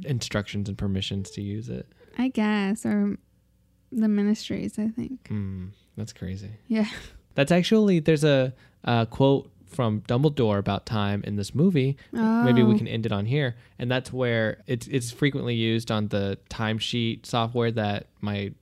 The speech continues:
Speaker 1: work uses.
Speaker 2: What? Really? <laughs>
Speaker 1: Yeah. They're like, "Time, time is, time is a funny thing, and when meddled with, dangerous."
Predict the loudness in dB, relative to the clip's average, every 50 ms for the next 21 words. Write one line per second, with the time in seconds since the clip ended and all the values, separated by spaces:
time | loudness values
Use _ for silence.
0 | _ _ _ _ _ _ _ -10 -6 -4 -4 -4 -4 -2 -2 0 0 0 2 2
1 | 2 2 2 2 2 2 2 2 0 -2 -2 0 0 0 0 0 -2 -2 -4 -6
2 | -8 -4 0 2 2 4 4 2 2 0 0 -2 -4 -6 -10 -16 -20 _ _ _
3 | -12 -6 -4 -4 -2 -2 -2 -2 -4 -6 -10 -8 -2 0 2 4 4 4 2 2
4 | 0 -2 -4 -8 -12 _ _ -20 -8 -2 0 2 2 4 2 2 0 -2 -6 -16
5 | -10 -4 0 2 2 2 2 2 0 -2 -4 -6 -6 -4 -4 -4 -2 -2 -2 -2
6 | 0 -2 -2 -2 0 0 2 2 2 2 0 0 -2 -4 -8 -12 -8 -4 -2 0
7 | 0 0 2 2 0 0 2 2 2 2 0 0 -2 -2 -4 -4 -4 -6 -6 -4
8 | -2 -2 -2 -2 -4 -6 -10 -14 -16 -20 -20 -20 -20 -20 -20 -20